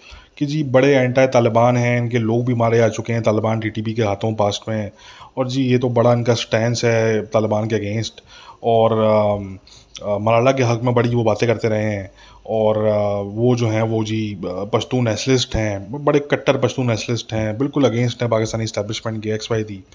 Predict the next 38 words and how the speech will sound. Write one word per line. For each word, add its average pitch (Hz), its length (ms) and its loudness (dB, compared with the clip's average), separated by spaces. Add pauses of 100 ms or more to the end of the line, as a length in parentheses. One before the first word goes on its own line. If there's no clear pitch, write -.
(420)
left 139 340 4
wing 120 160 0
हैं 110 180 2
और 110 160 0
ये 107 60 -4
सारी 104 260 -2
चीज़ें। 101 240 -12 (580)
वो 147 260 6
साहब 151 560 2 (540)
पाए 135 240 6
गए 139 200 6
बैठे 117 280 0
हुए, 131 260 2
enjoy 117 420 0
करते 120 240 2
हुए, 120 200 2
हंसी 110 260 -2
मजाक 113 280 2
करते 110 220 -2
हुए 117 120 2
तालिबान 110 360 2
के 120 100 0
लोगों 107 220 0
के 123 60 0
साथ 117 220 0 (580)
तालिबान 117 340 2
embassy 117 420 -2 (120)
इस्लामाबाद 101 480 -6
में, - 540 -16 (520)
ठीक 120 180 0
है 170 60 4
जी, 170 140 -2 (520)
Multiple, 175 560 6
on 151 100 2
multiple 147 320 4
occasions, 113 360 2
not 165 160 4
one, 139 180 4